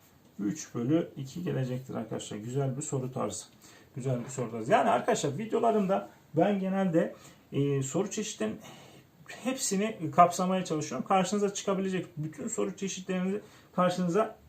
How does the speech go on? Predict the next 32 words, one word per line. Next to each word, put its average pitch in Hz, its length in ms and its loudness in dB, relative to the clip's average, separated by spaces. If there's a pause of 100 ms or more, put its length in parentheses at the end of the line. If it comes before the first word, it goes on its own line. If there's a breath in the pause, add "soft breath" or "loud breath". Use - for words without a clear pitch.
<clears throat> 156 420 8
çözmeye 170 460 6
çalışıyorum 135 500 0
arkadaşlar. - 420 -6
O 202 80 0
yüzden 170 320 -2 (280 loud breath)
takip - 360 -2
ederseniz 117 540 -2 (360 loud breath)
karşınıza 180 460 0
çıkabilecek 170 560 0
soru 180 280 -2 (100)
tiplerini 156 560 -2 (360 loud breath)
çözmekte 165 600 -2
zorlanmazsınız. 147 800 0
Sinüs 220 300 0
alan 208 240 6
formülü. 170 500 4 (720 loud breath)
Sinüs 247 320 4
alan 240 200 12
formülü 233 320 6
şu - 120 -4
şekilde 190 340 4
arkadaşlar. 156 480 6
Bir 196 240 10
A 190 80 8
B 196 120 6
C 196 120 6
üçgeninde 185 460 4
alanı 180 320 8
bulmak 180 280 4
istiyorsak 190 640 2
alan 165 460 8